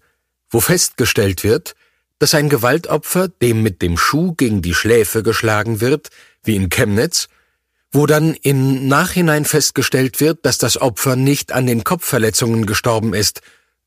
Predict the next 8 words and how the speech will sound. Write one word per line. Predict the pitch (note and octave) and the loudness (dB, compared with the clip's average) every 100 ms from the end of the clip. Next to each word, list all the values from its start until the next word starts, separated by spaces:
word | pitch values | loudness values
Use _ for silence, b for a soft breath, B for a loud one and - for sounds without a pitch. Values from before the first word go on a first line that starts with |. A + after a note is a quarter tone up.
| - | 0
sondern | C3+ C3 B2 A#2 | 2 2 0 0
an | A#2 | -2
Herzversagen, | G2+ D#3+ E3 - A2+ G#2 G2+ F#2+ G2 | -2 -2 -2 -2 0 0 0 -2 -2
was | G#2 G2+ | 0 -2
schon | - F#2 | -2 -2
vorher | - F#3 D#3+ F#2 C#2+ | -2 -2 0 0 -2
bestanden | F#2+ - F2+ - D#2 | -4 -4 -4 -6 -6
hat. | F2 - | -6 -10